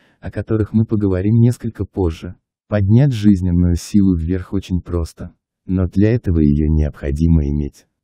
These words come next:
В этом кроется основная причина неудач, которые в течение сотен лет преследовали многих искателей эликсира бессмертия на Западе.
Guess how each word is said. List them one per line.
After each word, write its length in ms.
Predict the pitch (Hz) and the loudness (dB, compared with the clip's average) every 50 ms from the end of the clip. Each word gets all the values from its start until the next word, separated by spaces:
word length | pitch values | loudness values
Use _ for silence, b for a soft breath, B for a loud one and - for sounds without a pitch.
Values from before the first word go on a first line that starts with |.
| _ _ - | _ _ -12
В 140 | 92 87 | -6 -4
этом 260 | 104 107 - 123 123 117 | -4 -2 0 0 0 0
кроется 480 | - 120 131 131 120 95 - - 92 | 0 0 0 0 0 -2 -2 -4 -4
основная 540 | 87 - - 90 85 80 80 82 85 85 80 | -4 -4 -2 -2 0 0 2 2 2 0 0
причина 460 | - - 78 76 - - - 80 76 | -4 -4 -6 -6 -6 -4 -2 -2 0
неудач, 640 | 73 73 73 73 73 71 76 87 87 - - - _ _ _ _ _ _ _ _ _ | 0 0 0 0 -2 -2 -2 -2 -4 -4 -6 -12 _ _ _ _ _ _ _ _ _
которые 420 | - 85 - - 107 104 98 90 | -10 -10 -4 -2 0 0 0 -2
в 40 | 80 | -2
течение 520 | _ - 85 - - - 104 104 95 87 80 | _ -6 -8 -6 -2 0 2 2 2 0 -2
сотен 420 | - - 87 82 - - 82 82 | -4 -6 -8 -8 -6 -4 -2 -2
лет 260 | 82 87 107 110 _ _ | 0 0 -2 -2 _ _
преследовали 680 | - 80 73 - - - 87 87 85 82 73 71 69 73 | -10 -10 -10 -8 -6 -4 -4 -2 -2 -2 -4 -4 -4 -2
многих 480 | 73 78 80 90 101 95 95 92 - - | 0 2 2 4 2 2 2 0 -4 -6
искателей 640 | - 85 - _ - 95 92 - - 78 73 69 | -14 -14 -12 _ -8 -8 -6 -4 -4 -4 -4 -4
эликсира 540 | - - 71 73 69 - - - 90 82 82 | -6 -8 -8 -8 -10 -10 -6 -4 -4 -2 -2
бессмертия 640 | 76 76 71 - - 80 80 80 78 - - 80 73 | -4 -4 -8 -8 -4 -2 -2 -2 -2 -4 -8 -8 -6
на 160 | 71 71 69 | -4 -6 -6
Западе. 520 | 69 71 71 64 - - - - - - | -6 -8 -8 -10 -10 -12 -16 -18 -18 -20